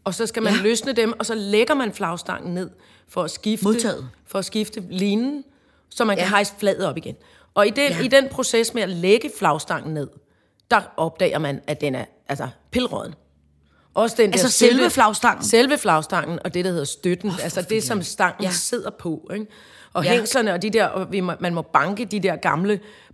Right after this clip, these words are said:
Speaker 1: bolde ud, altså, øh, de, som er sådan på længde
Speaker 2: Nå.
Speaker 1: med min underarm, altså for at gå, som går igennem både flagstangen og støtten, den sidder på.
Speaker 2: Ja, ja,
Speaker 1: Det er sådan
Speaker 2: ja.
Speaker 1: nogle, øh, under, dameunderarmslængde, øh, øh,
Speaker 2: Ja.
Speaker 1: hvad hedder det, rustne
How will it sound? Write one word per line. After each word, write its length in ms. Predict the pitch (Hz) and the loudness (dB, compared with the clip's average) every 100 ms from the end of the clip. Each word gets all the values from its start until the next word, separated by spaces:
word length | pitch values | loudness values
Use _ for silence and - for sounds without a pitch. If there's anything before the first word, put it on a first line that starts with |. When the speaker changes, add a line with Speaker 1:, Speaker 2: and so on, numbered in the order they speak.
| - | -2
Speaker 1:
bolde 380 | 170 185 240 208 | 2 2 0 -2
ud, 160 | 160 156 | -2 -4
altså, 240 | 156 170 156 - | -6 -8 -8 -6
øh, 280 | 165 147 - | -6 -6 -8
de, 100 | 165 - - | -14 -14 -16
som 220 | - 175 139 | -10 -8 -6
er 140 | 131 - _ _ | -8 -10 _ _
sådan 320 | - 196 180 175 | -10 -6 -4 -6
på 140 | 185 | -6
længde 300 | 165 175 175 | -6 -4 -2
Speaker 2:
Nå. 20 | 214 | -2
Speaker 1:
med 100 | 202 | 0
min 240 | 220 233 | 0 0
underarm, 540 | 185 175 220 175 156 185 | 0 2 2 2 0 -6
altså 200 | 180 180 | -6 -6
for 160 | 160 170 | -6 -6
at 100 | 147 | -6
gå, 120 | 151 - | -8 -8
som 180 | 185 170 | -8 -8
går 180 | - 160 | -4 -4
igennem 400 | 151 151 190 208 | -2 -2 -2 -2
både 220 | 190 214 214 | 2 2 2
flagstangen 560 | 165 170 202 165 160 - | -2 -2 -4 -6 -6 -4
og 340 | 185 208 202 147 | 0 0 -2 -10
støtten, 440 | - 190 202 220 - | -2 -2 0 -4 -6
den 120 | 170 156 | -8 -4
sidder 240 | - - | -4 -4
på. 240 | - 151 127 | -6 -8 -4
Speaker 2:
Ja, 200 | 165 208 - _ - | -2 -2 -4 _ -4
ja, 160 | 185 214 | -2 -2
Speaker 1:
Det 60 | 208 | -2
er 40 | |
sådan 140 | 220 240 | 2 2
Speaker 2:
ja. 40 | |
Speaker 1:
nogle, 360 | 208 196 208 180 | 2 0 2 2
øh, 40 | 165 | 2
under, 360 | 190 190 226 - | 0 0 0 -4
dameunderarmslængde, 1400 | - 185 196 254 208 202 175 170 160 180 170 165 175 160 - 147 | -2 0 4 4 4 2 2 0 -2 -4 -4 -4 -8 -8 -8 -6
øh, 200 | 165 156 151 | -4 -4 -6
øh, 60 | 139 143 | -8 -4
Speaker 2:
Ja. 200 | 196 233 | -2 -2
Speaker 1:
hvad 100 | 160 | -2
hedder 160 | 180 | -2
det, 200 | 156 147 | -4 -2
rustne 440 | 180 208 - 226 | 0 0 0 -2